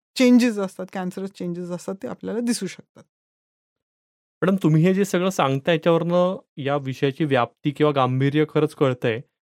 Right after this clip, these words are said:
Speaker 2: पण आता पुढे जाताना, म्हणजे एकीकडे, अ, recently सेन्सेशनलाइज झाले, अ, cervical cancer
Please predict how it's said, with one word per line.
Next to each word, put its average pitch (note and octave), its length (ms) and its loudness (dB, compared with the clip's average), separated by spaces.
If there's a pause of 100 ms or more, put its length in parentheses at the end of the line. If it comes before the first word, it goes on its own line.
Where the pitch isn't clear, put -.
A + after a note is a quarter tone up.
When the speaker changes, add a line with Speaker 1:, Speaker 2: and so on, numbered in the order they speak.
(280)
Speaker 2:
पण A3 100 6
आता A3+ 100 4
पुढे F3 340 6
जाताना, G3 340 6
म्हणजे B2 260 0
एकीकडे, D#3 720 0 (120)
अ, C3 140 -2
recently D3 480 -2
सेन्सेशनलाइज D3 800 -2
झाले, C3+ 520 -2
अ, B2+ 220 -2
cervical B2 440 -2
cancer A#2+ 380 -6